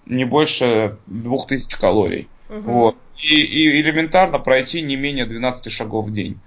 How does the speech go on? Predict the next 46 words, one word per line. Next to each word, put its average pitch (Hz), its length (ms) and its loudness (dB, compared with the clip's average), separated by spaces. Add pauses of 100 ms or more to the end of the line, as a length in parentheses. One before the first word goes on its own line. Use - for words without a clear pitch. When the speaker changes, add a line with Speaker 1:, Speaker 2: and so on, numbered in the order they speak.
(280)
Speaker 1:
Сказал 143 420 2
действовать 135 400 -6
так 127 180 -2
не 127 120 -6
первые 123 320 0
два 120 180 2
месяца, 143 380 -4
ни 117 60 -4
в 107 60 -10
коем 123 200 -2
случае 120 340 -6
даже 110 220 2
не 113 80 0
отжиматься, 117 560 2
ни, 104 340 0
никакой 104 540 -4
нагрузки, 107 460 -2
просто - 360 -4
абсолютно. 101 760 -4 (840)
Просто 123 360 2
и, - 200 0
и, - 600 -2 (220)
И, 104 100 -4
и 90 540 -2
это 127 200 2
самое. 107 580 0
Ну 139 200 0
и 147 120 4
так 143 260 -2
оно 120 320 0
и 123 100 -6
получилось. 107 640 -4
То 107 120 -4
есть 104 240 -4
я 123 200 2
не 123 140 2
верил 143 360 2
в 110 80 0
это, 107 200 -4
но 113 320 0
завел 120 480 0
шагомер, 131 520 0
з-, 113 300 -10
завел 120 260 -2
счетчик - 360 -10
калорий. 92 520 -2